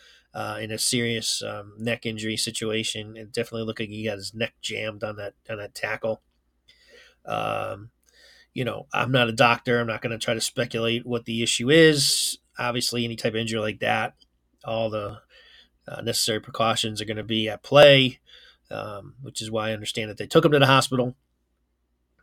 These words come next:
And, uh, latest report is, by the way, that he's going to be released tonight. Uh, they don't know, or at least they didn't report yet, what the extent of the injury is.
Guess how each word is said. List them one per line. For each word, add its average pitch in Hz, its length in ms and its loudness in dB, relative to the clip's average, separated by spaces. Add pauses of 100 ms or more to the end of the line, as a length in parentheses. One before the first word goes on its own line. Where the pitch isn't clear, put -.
(220)
And, 117 480 -2
uh, 110 320 0 (540)
latest 165 280 6
report 143 360 4
is, 117 160 0
by 120 120 2
the 113 100 0
way, 113 140 2
that 113 140 -4
he's 113 260 -2
going 123 220 -2
to 110 60 -8
be 110 100 -6
released 107 460 -2
tonight. 113 380 -4 (640)
Uh, 110 240 -4
they 123 100 0
don't 139 260 0
know, 127 420 2
or 117 140 -4
at 117 60 -4
least 135 160 2
they 139 80 0
didn't 120 180 -2
report 120 640 4
yet, 123 300 0
what 123 220 -4
the 113 300 -4
extent 123 320 -2
of 117 40 -6
the 113 100 -4
injury 110 340 -2
is. 180 420 2